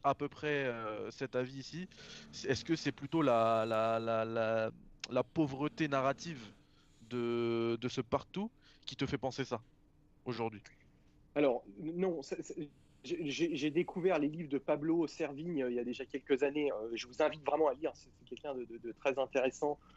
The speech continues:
Speaker 2: euh, sur, euh, sur, euh, cet effondrement, euh, qui nous attend, euh, dans, dans une vingtaine, trentaine d'années. Euh, j'invite vite à li-, à lire le rapport de Rome,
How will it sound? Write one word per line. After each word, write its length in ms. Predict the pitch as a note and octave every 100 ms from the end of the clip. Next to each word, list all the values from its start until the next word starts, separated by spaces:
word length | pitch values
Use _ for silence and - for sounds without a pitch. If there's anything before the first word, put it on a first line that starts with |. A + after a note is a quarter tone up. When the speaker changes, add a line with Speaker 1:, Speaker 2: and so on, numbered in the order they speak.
| - - -
Speaker 2:
euh, 140 | A2
sur, 360 | A2+ - C#3+ A#2+
euh, 280 | A2+ A2 A#2
sur, 340 | - - B2
euh, 140 | A2+ A2
cet 240 | - -
effondrement, 840 | C3+ C#3+ C#3+ C3 C#3+ D3+ D#3 C#3+ A#2
euh, 160 | A#2
qui 160 | A#2 -
nous 220 | C3 B2
attend, 480 | C3 - C#3 C#3+ B2+
euh, 100 | A2+
dans, 240 | A#2 A#2
dans 140 | A#2 A2
une 240 | A2+ A#2 A2 - -
vingtaine, 400 | B2+ B2 C#3 C3
trentaine 400 | B2+ - B2 A#2+
d'années. 380 | B2 C#3 D#3+
Euh, 100 | A#2 G#2 A2+ A2+
j'invite 340 | B2 C3+ - A#2
vite 220 | B2+ D3
à 80 | C3
li-, 220 | C3 D3 -
à 60 |
lire 220 | C3 D#3 A#2 - - -
le 80 | B2
rapport 340 | C#3 D#3 B2
de 80 | C3
Rome, 380 | A2+ D#3+ C#3+